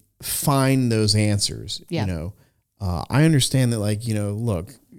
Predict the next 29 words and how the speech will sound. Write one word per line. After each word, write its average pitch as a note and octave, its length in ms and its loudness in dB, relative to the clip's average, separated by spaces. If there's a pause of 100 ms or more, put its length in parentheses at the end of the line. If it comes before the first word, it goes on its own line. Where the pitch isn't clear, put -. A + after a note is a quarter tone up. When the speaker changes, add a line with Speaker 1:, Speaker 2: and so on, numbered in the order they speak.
(280)
Speaker 1:
they B2 140 -2
go B2+ 140 2
to A2+ 80 2
our A#2+ 140 2
website A#2 420 0
or G#2 60 0
even A2 180 -2
your G#2+ 160 -4
website G#2 600 -2
and G2+ 320 -4
they, A2 220 0 (160)
they A2 160 0
look D3 220 2
at G#3 80 2
the C#3 60 2
price G2+ 340 0
and G2 100 -4
they - 20 -4
go, G2+ 120 -2
"Wait A2 180 -2
a F#2+ 60 -2
sec, F#2 200 -2
what, G2 220 -8
you G#2+ 80 -6
know, G2+ 60 -2
why A2+ 400 0
or F2 160 -4
what?" A2+ 320 -4
Or F#2 140 -8